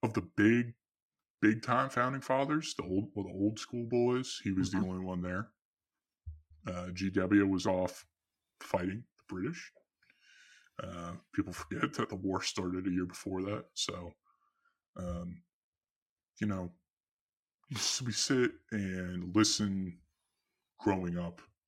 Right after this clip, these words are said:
Speaker 1: in, I mean, let's face it, we grew up in white America, white
Speaker 2: Mm-hmm.
Speaker 1: suburban America.
Speaker 2: Yeah.
Speaker 1: <clears throat> And it's, you know,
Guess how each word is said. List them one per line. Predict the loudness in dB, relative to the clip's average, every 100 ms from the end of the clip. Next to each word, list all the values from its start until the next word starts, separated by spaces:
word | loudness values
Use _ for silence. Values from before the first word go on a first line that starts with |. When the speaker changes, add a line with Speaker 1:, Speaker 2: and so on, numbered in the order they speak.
| -10
Speaker 1:
in, | -4 -4 -4 -4 -6 -6 -10 _ _ _ _ _ _ _ _ _ -20 -20 -12
I | -6
mean, | -6
let's | -4
face | 0 2 2
it, | -4
we | 0
grew | 2 2
up | 0
in | -6 -4
white | -4
America, | -4 -4 -6 -10 -10 -12 -4
white | -2 0
Speaker 2:
Mm-hmm. | 2 6
Speaker 1:
suburban | 6 4 -2
America. | -6 -8 -6 -8 -8 _ _
Speaker 2:
Yeah. | 2 4 2 -6 -20 -20 -20 -20 -18 -18 -4 -2
Speaker 1:
<clears throat> | 4 8 8 4 -4 -12 -8 -4
And | 0 0
it's, | 0 0 -2 -4 -8 -16 _ _ _ _ _ _ _ -10
you | -8
know, | -6